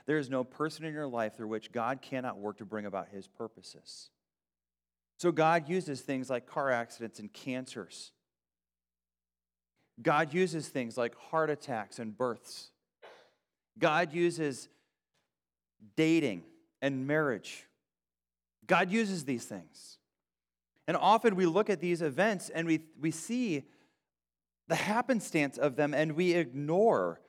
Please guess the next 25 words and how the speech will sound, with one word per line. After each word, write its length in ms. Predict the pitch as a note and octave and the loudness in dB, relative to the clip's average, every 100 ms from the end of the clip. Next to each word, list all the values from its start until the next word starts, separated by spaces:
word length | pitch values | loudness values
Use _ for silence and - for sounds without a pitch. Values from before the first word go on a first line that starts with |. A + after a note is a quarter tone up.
| _ - | _ 4
that 260 | D#3 D3+ | 4 6
God 280 | D#3+ D#3 G#3+ | 6 8 6
is 180 | G#3 D3+ | 4 4
moving 320 | F#3 F#3+ E3+ | 4 4 4
in 160 | B2+ A#2+ | 0 0
these 260 | E3 A3 | 0 2
events 720 | A#3 G#3 G#3 B2+ - - - - _ _ _ _ _ _ _ _ _ _ _ _ _ _ _ _ _ | 0 2 0 -2 -8 -12 -12 -18 _ _ _ _ _ _ _ _ _ _ _ _ _ _ _ _ _
to 100 | E3 | -4
do 280 | D3 F#3 D#3 | 2 6 6
his 300 | C3+ F3+ B3 | 6 4 4
purposes 800 | - G#3+ - B2 - D#2+ - - _ _ - | 4 2 2 -6 -6 -12 -12 -18 _ _ 0
for 220 | E3+ D3+ | 4 4
his 300 | D3+ G3 F3 | 6 4 4
glory. 520 | F#3+ A3+ B3 C3 - _ _ _ _ _ _ _ | 4 4 2 -2 -10 _ _ _ _ _ _ _
I, 60 | G#3+ | 0
I, 220 | D#3+ F3+ - - _ | 2 0 -4 -20 _
go 160 | D#3 B3+ | 6 8
back 220 | C4+ C4 | 8 6
to 60 | C4 | 0
the 100 | A3 | -8
story. 340 | - E3+ A#2 - - | 0 2 2 0 -10
She 280 | - A3+ A3 | -6 -2 -2
builds 540 | D3+ G3+ C4+ D4 B3+ - | 2 4 4 4 2 4
out 180 | F#3+ | 6
of 240 | G3 F#3 | 6 2